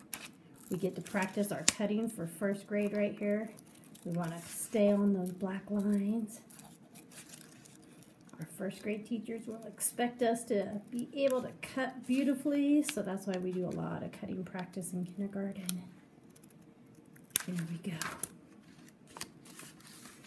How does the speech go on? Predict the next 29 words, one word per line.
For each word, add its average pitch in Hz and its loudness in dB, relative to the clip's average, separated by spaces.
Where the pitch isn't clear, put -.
There's 180 0
my 190 2
number 196 2
ten. 269 2
Go 254 10
ahead 269 6
and 214 4
cut 240 2
out 220 2
all 240 6
these 247 8
pumpkins 320 6
and 202 10
then 196 10
meet 202 8
me 208 6
back 180 0
here 208 2
and 170 2
I'll 165 4
show - -4
you 180 0
how 175 -4
we 175 0
put - -4
them 226 4
in 175 2
counting 202 0
order. 165 -8